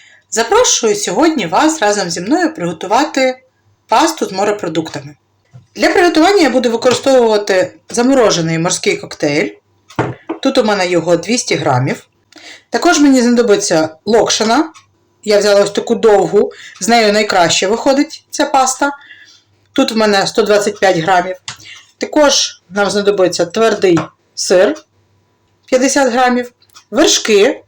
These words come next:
двадцятивідсоткові сто мілілітрів, часник та спеції за вашим смаком. В пі-, в киплячу підсолену воду кладемо заморожений морський коктейль.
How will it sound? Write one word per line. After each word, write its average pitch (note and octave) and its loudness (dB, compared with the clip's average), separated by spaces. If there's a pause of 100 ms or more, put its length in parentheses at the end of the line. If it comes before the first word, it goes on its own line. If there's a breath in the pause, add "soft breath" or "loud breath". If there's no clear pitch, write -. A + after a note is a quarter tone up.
двадцятивідсоткові B3 2 (500)
сто - 2
мілілітрів, B3 2 (600)
часник G4+ 0
та A#3+ -2
спеції C4 0
за F3+ 0
вашим F#3+ -2
смаком. C#3 -10 (3750)
В - -14
пі-, A3+ -2
в - -12
киплячу D#4 2
підсолену C#4+ 4
воду G3+ 2 (440)
кладемо A#3 2
заморожений G#3 0 (140)
морський - -4
коктейль. - -2